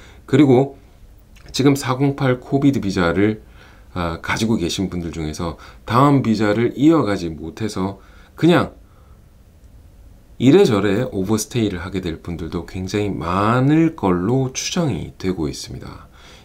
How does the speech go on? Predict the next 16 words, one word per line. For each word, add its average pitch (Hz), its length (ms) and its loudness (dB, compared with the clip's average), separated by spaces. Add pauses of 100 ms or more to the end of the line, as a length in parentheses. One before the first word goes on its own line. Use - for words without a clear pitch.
이 95 280 -2 (220)
사공팔 123 600 -4
코비드 139 520 -2
나인틴 95 420 -2
비자 92 340 -2
레지임이 87 600 0
끝나게 131 440 0
되는 82 260 -6
그 104 200 -4
시점 113 400 -4
이후에 82 420 -2 (360)
얼마나 127 460 0
많은 87 380 -6
사람들이 78 760 -10 (380)
또, 92 380 -4 (380)
아, 80 280 -8